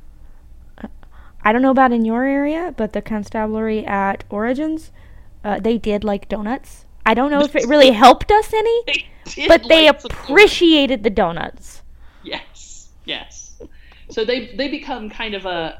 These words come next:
Speaker 2: a rival force to your gang, your particular gang.
Speaker 1: But, uh, so that's pretty much, like, the D and D Open,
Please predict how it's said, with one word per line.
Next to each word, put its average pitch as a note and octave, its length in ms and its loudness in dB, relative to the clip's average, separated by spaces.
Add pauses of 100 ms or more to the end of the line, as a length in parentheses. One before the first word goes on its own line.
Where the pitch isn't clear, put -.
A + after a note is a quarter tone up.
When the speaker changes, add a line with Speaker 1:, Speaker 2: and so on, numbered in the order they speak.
Speaker 2:
a F#3 140 -8
rival F3+ 540 -4
force E3+ 440 -12
to - 140 -18
your D3+ 280 -12
gang, C#3 600 -14
your C#3+ 100 -14
particular - 540 -14
gang. G#1+ 440 -20 (2250)
Speaker 1:
But, - 200 -6
uh, C#4+ 300 2
so E4 380 -6
that's F4+ 460 -2
pretty - 500 -10
much, E4+ 420 -6
like, D4 260 -4
the A3+ 120 -6
D D#4+ 440 -4
and B3 140 -2
D G#3 300 -8 (460)
Open, F#3 760 -2